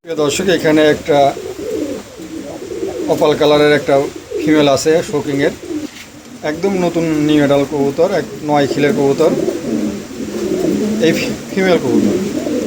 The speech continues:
এই ফিমেলটাকে যদি সংগ্রহ করতে চান প্রিয় দর্শক, দামটা আলোচনা সাপেক্ষে রাখা হয়েছে, যার পছন্দ হবে অবশ্যই কল দেবেন। আর কারো কাছে যদি এরকম মেল থাকে অবশ্যই আমাকে জানাবেন, আমি মেল কিনে নিব। ঠিক আছে,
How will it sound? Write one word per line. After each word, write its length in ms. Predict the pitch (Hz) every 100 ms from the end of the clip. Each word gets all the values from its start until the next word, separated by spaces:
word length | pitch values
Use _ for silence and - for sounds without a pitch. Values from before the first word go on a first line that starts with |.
| -
এই 60 | 208
ফিমেলটাকে 360 | 190 196 196 208 196
যদি 100 | 190
সংগ্রহ 160 | 214 202
করতে 140 | 208 -
চান 100 | 214
প্রিয় 160 | 202 214
দর্শক, 240 | 202 254 - - -
দামটা 220 | 139 - 175
আলোচনা 280 | 165 180 160
সাপেক্ষে 300 | - 185 208
রাখা 180 | 190 208
হয়েছে, 200 | 196 226 - - - - - 131
যার 140 | 156 170
পছন্দ 300 | 190 - 196
হবে 340 | 202 208 202 220 277 302 - - -
অবশ্যই 280 | 170 175 208 202
কল 120 | 160 139
দেবেন। 160 | 131 160
আর 60 | 160
কারো 120 | 214
কাছে 160 | 220 220
যদি 160 | 233
এরকম 280 | 220 208 220
মেল 180 | 202 208 208
থাকে 160 | 220 277 208
অবশ্যই 240 | 196 220 196
আমাকে 160 | 185 180
জানাবেন, 300 | 160 160 226 - - - -
আমি 120 | 165
মেল 180 | 165 165
কিনে 180 | 165 156
নিব। 180 | 131 - - - - - 110
ঠিক 120 | 175 208
আছে, 220 | -